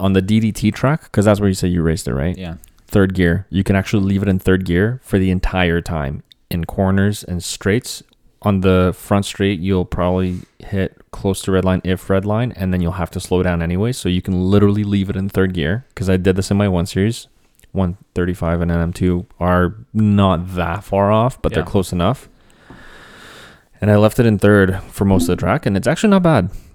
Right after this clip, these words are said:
Speaker 1: It'll, it'll keep up, and it'll do what it needs to do, and you'll set a pretty good time if you keep it in third. But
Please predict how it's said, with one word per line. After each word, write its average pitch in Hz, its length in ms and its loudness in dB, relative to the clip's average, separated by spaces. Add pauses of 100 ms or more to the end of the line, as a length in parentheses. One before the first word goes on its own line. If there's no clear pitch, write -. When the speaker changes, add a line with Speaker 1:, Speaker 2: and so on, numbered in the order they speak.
(140)
Speaker 1:
It'll, 117 460 4
it'll 123 220 2
keep - 260 -2
up, 156 220 2
and 95 160 2
it'll 107 180 4
do 113 180 2
what 101 140 4
it - 100 -2
needs 95 280 -2
to 101 80 -6
do, 110 140 2
and 95 100 2
you'll 95 140 0
set 131 180 -2
a 127 40 -2
pretty 113 240 -2
good 101 140 -2
time 95 240 -2
if 87 140 -6
you 90 80 -8
keep 95 160 -6
it 87 40 -2
in 82 100 -4
third. 87 340 -6
But 92 260 0